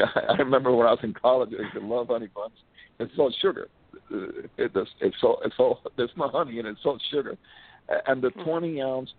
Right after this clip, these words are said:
Speaker 1: Mountain Dew, I'm sure you got Mountain Dew in Canada. Uh, Mountain Dew is
Speaker 2: Mm-hmm.
Speaker 1: the highest sugar soda in the market today. It's got more sugar than Coke. It's got more sugar than Pepsi. It's got more sugar than any other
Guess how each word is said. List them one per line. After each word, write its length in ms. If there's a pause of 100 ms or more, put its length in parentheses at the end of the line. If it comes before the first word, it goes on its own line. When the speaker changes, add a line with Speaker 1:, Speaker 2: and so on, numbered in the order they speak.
(180)
Speaker 1:
Mountain 400
Dew, 240 (680)
I'm 260
sure 100
you 120
got 200
Mountain 260
Dew 140
in 80
Canada. 460 (300)
Uh, 280
Mountain 400
Dew 260
is 80
Speaker 2:
Mm-hmm. 80
Speaker 1:
the 100
highest 640 (500)
sugar 400 (360)
soda 320 (100)
in 100
the 80
market 500
today. 260 (260)
It's 120
got 220
more 180
sugar 260
than 180
Coke. 340
It's 140
got 160
more 140
sugar 240
than 120
Pepsi. 280
It's 160
got 160
more 100
sugar 240
than 160
any 120
other 140